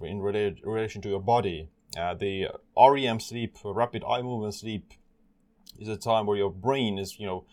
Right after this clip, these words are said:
doing a lot of most of the processing, and that's where you also see dreams. So one sleep cycle lasts about an hour and a half, and it starts from, you know, wakefulness, goes into N, N one, N rem one, uh, stage, N rem two,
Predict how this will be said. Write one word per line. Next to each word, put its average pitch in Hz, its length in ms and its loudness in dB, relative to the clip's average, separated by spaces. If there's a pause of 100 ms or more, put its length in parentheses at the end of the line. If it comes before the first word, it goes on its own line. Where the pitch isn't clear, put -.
(260)
doing 104 240 -2
a 101 40 -2
lot 101 140 4
of 98 80 2
most 104 220 -2
of 95 40 -6
the 92 60 -8
processing, 107 540 0
and 92 100 -6
that's 101 140 -2
where 104 100 -8
you 101 60 -4
also 101 180 -2
see 98 160 -12
dreams. 95 480 -8 (160)
So 107 140 -10
one 131 200 6
sleep 139 280 -6
cycle 104 520 0 (360)
lasts 113 400 4
about 101 640 0
an 104 100 -2
hour 104 220 2
and 95 80 -4
a 95 40 -4
half, 131 460 0 (420)
and 98 140 -6
it - 60 -14
starts 110 340 2
from, 92 220 -8
you 90 60 -8
know, 82 60 -10
wakefulness, 123 540 -2
goes 101 240 -2
into 95 340 -8
N, 113 460 -2 (100)
N 110 240 -2
one, 123 440 0 (360)
N 120 200 -2
rem 104 180 -2
one, 123 320 0
uh, 73 100 -6
stage, 107 540 -6
N 104 120 -6
rem 98 120 -6
two, 131 380 -6